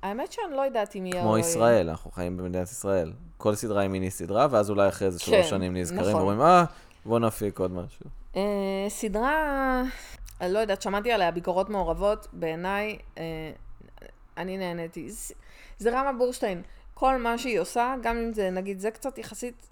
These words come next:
Speaker 1: זה מהאזורים היותר מוזרים, אבל זה מלא, מלא לב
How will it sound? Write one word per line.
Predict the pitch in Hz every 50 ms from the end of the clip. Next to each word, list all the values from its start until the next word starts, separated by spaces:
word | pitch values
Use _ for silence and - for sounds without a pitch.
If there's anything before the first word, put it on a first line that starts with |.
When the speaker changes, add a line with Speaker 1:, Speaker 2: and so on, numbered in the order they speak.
| -
Speaker 1:
זה | - 196 196 190 185
מהאזורים | 185 185 180 180 180 180 180 208 214 220
היותר | 240 226 175 185 - 220 214 233
מוזרים, | 240 247 240 269 262 262 277 294 320 359 403 392 - _ - - - - - - -
אבל | - 180 175 180 175 170
זה | 170 175 175 170 170 165
מלא, | 165 170 170 170 175 180 180 175 165 160 160 160 156 143 - -
מלא | - 160 170 175 175
לב | 170 170 170 170 175